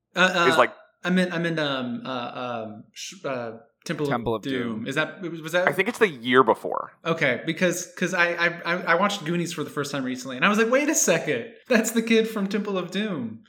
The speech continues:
Speaker 1: where he is also the tech guy.
Speaker 3: It's like, I wanna cover Temple of Doom just to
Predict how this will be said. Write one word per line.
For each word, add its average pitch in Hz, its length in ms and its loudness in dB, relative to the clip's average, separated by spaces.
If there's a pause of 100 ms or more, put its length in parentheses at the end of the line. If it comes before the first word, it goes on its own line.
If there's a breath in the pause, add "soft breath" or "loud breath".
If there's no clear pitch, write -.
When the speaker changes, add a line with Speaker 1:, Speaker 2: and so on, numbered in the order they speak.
Speaker 1:
where 165 120 -2
he 190 160 4
is 185 120 2
also 156 360 2
the 147 120 -6
tech 165 240 0
guy. 110 320 -4 (240)
Speaker 3:
It's 180 180 -2
like, 214 280 4
I 165 100 10
wanna 139 380 4
cover 147 320 6
Temple 123 400 2
of 110 140 -4
Doom 110 360 0
just - 240 -8
to 113 300 2